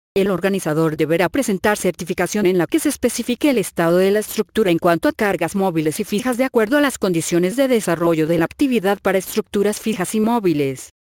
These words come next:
La autoridad local definirá quién emitirá este certificado. I.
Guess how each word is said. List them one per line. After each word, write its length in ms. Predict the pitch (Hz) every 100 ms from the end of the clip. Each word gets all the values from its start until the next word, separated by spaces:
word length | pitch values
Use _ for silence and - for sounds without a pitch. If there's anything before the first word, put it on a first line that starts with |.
| _ _ _ -
La 120 | 214
autoridad 520 | 202 226 220 226 247
local 380 | 262 - 151 151
definirá 640 | 160 208 220 190 180 214
quién 180 | 170 160
emitirá 380 | 165 156 208 196
este 200 | - 151
certificado. 880 | 160 - 196 196 - 170 147 147 - _ 220
I. 320 | 226 180